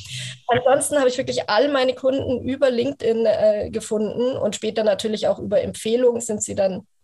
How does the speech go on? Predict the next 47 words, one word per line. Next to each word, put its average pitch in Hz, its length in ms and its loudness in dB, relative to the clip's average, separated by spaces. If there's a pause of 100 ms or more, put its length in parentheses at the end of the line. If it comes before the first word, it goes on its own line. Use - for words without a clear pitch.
(100)
eben 190 220 -6
über 208 180 0
LinkedIn 214 360 0
auf 180 120 0
mich 185 140 -6
zugekommen 240 560 -2
auch. 208 280 0 (540)
Aber, 220 540 6 (100)
ähm, 202 640 2 (720)
ja, 226 480 2
genau, 240 240 8
also 202 240 4
es - 140 2
war 240 160 4
halt 240 120 0
einfach, - 400 2
äh, 214 240 4
so, 233 140 0
dass 220 220 0
ich 208 160 -6
eine 202 140 -2
Nachricht 262 340 0
geschickt 277 320 -4
hab 240 140 -2
und 214 120 -4
gut 214 220 -6
war. - 300 0 (420)
Dann 233 160 4
kam 247 320 2
eben 240 280 0
Corona, 277 640 4
der - 120 4
Content 247 520 0
wurde 233 380 0
wichtiger 262 600 2
und 226 120 2
dann 226 340 4
ist 220 240 -4
es 214 60 -6
natürlich 208 340 0
diese 214 200 -4
Sache, 202 320 0
okay, 202 260 -2
du 185 100 0
hast 190 160 -4
eine 196 120 -2
Website, 285 540 2